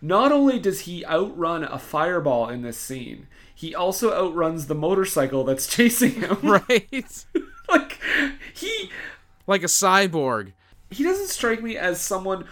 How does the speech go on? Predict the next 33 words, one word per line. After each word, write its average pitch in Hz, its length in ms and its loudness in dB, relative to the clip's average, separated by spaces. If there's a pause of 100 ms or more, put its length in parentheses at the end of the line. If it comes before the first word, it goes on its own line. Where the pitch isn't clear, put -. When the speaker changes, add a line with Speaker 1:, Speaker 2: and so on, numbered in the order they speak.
(500)
Speaker 1:
who 233 160 0
would 170 260 4
run 151 300 0
fast. 254 640 -2 (580)
Speaker 2:
No, 160 320 2
because 139 440 -2 (100)
that 165 260 0 (540)
muscle 156 480 -2
mound 127 440 -4
has 123 440 -6
weight. 107 600 -10 (560)
Speaker 1:
It's 202 180 -2
like 220 180 -2
when 240 140 -4
you 233 100 0
see, 196 400 -6
like, 160 240 -2
The 156 100 0
Rock 135 400 0
run 123 240 -4
in 120 120 -8
a 117 40 -8
movie. 113 340 -8
It's 110 160 -8
like, 120 220 -2
"Oh, 151 120 -4
that's 151 220 -4
weird." 131 460 -4 (100)
<laughs> - 120 -20
Speaker 2:
Yeah. 269 260 4 (960)
Speaker 1:
Like - 320 -4 (840)
Speaker 2:
Like 180 120 -10
Skyscraper. 147 840 0